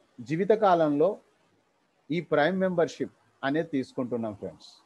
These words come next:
అయితే మార్కెట్లో రెండు రకాల వ్యాపారాలు ఉంటాయి.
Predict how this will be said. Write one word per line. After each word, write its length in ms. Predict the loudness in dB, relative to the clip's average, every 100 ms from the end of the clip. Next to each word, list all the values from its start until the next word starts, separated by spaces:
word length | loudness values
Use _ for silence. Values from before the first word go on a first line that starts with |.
| _ _ _ _ _ _ _ _ _ _ _ _ 2
అయితే 220 | 4 6
మార్కెట్లో 800 | 4 2 2 2 4 2 0 -4 _ _ _ _ _ _ _ _ _ _ -6
రెండు 280 | 0 6 8
రకాల 420 | 8 8 6 6
వ్యాపారాలు 600 | 6 4 6 6 6 4
ఉంటాయి. 380 | 2 4 2